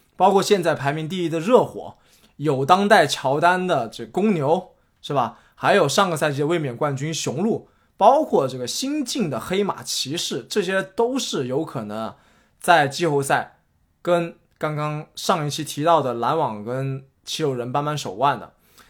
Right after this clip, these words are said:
那么我的这个看点呢，其实想提一下最近状态非常火热，同样也会成为一支东部季后赛劲旅的凯尔特人队。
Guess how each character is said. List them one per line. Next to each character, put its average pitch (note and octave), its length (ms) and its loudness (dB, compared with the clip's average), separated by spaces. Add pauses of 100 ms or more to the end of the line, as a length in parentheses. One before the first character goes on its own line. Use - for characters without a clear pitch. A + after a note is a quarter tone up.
那 B3 140 2
么 A3+ 120 6
我 B2+ 380 -2
的 F3+ 140 -2
这 C4+ 160 -4
个 G#3+ 80 4
看 G#3 200 -2
点 B2 140 -8
呢， G#2 180 -12
其 - 200 -8
实 D#3+ 100 -6
想 G#2+ 220 -6
提 - 320 -12
一 - 20 -8
下 B2 320 -4 (380)
最 G3+ 320 6
近 D3 300 -6
状 D3 240 -4
态 C3+ 180 -6
非 A3 380 4
常 B2+ 260 -4
火 A2 240 -8
热， A2+ 160 -6
同 A#3+ 300 0
样 F#3 240 4
也 C3+ 180 -4
会 G#3+ 160 4
成 D3+ 220 -4
为 D#3 160 -4
一 E3 80 -4
支 D#3 240 -10 (260)
东 A3 240 2
部 G3+ 140 2
季 D#3 140 -4
后 C#3 100 0
赛 C#3 360 -2 (280)
劲 G#3+ 260 2
旅 A2 140 -6
的 G2+ 220 -10 (840)
凯 D3+ 160 0
尔 D3 100 6
特 A#2+ 160 -4
人 G2+ 200 -8
队。 A2 180 -10